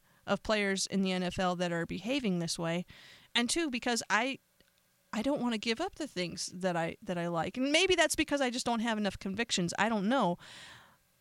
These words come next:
But really, I just, I don't wanna be a hypocrite. And if I boycott the N F L, there's a whole lot of other things that I should be boycotting. So I, I wanna keep watching Disney movies. I wanna keep going to Starbucks.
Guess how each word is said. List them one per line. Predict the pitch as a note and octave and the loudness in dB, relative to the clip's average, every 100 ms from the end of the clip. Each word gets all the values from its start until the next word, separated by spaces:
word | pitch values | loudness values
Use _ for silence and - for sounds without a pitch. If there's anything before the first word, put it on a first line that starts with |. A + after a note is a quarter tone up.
| F#3+ | 2
But | B3+ B3+ | 2 4
really, | E4 C#4 | 4 4
I | G3 G#3+ | 4 4
just, | A3+ - | 2 2
I | G#3 | 2
don't | A3+ | 4
wanna | G#3+ | 2
be | G#3 G3 | 4 4
a | |
hypocrite. | G#3+ A#3+ G3+ G3 E3 - | 4 2 2 0 0 0
And | G3 F#3+ E3+ | 0 2 0
if | F#3+ | 0
I | F#3 | 0
boycott | G3+ G#3+ G#3 | 0 0 -2
the | G3+ | 0
N | G3 | -2
F | F3+ A3+ | 0 2
L, | A3+ F#3+ | 2 2
there's | F3+ | 0
a | F#3 | -2
whole | A3+ | 0
lot | G#3+ F3+ | 2 2
of | |
other | F#3+ G3 | 0 0
things | F3+ F3 | 0 -2
that | F3+ | 0
I | E3 | -2
should | - | -2
be | E3+ | -2
boycotting. | - E3+ - F#2+ G3+ | -4 -4 -4 -4 -2
So | - A3+ A#3+ A3+ A3 G#3+ - - - - _ - | 0 2 4 2 2 0 -6 -20 -20 -20 _ 0
I, | A3 A3+ - | 2 2 2
I | A3+ | 4
wanna | C4 C4+ | 4 4
keep | - C4+ A#3 | 2 2 4
watching | A#3 - A3 | 2 2 0
Disney | A3 G#3 | 0 2
movies. | G#3+ G#3 G#3+ | 0 2 2
I | G3 | 2
wanna | G#3 G#3+ | 2 0
keep | A3 G#3 | -2 0
going | F#3+ F#3+ | 0 0
to | |
Starbucks. | - F3+ F3+ F3+ - | 0 0 2 0 -2